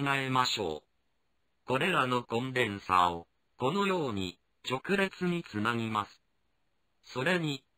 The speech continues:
Vボルトの電圧をかけます。それぞれに蓄えられる電荷の量はいくらになるでしょうか。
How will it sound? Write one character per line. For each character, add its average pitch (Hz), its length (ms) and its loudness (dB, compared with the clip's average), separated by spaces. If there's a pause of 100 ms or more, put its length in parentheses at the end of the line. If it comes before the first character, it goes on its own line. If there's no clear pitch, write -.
(120)
V 139 320 -2
ボ 196 140 -2
ル 143 140 -2
ト 120 160 -4
の 117 140 -2
電 131 320 0
圧 175 280 -2
を 156 120 2
か 98 180 -2
け 110 140 0
ま 110 180 0
す。 - 140 -20 (800)
そ 127 200 -6
れ 185 140 0
ぞ 156 160 -4
れ 131 120 2
に 127 160 -4
蓄 147 520 0
え 143 100 0
ら 139 140 2
れ 135 160 0
る 113 100 -2
電 147 340 0
荷 113 140 0
の 107 120 -2
量 107 260 2
は 85 260 -2
い 151 160 -6
く 175 160 -2
ら 135 140 2
に 120 180 -2
な 139 100 2
る 117 140 -4
で 104 140 0
し - 120 -4
ょ 95 140 0
う 87 60 -4
か。 76 260 -8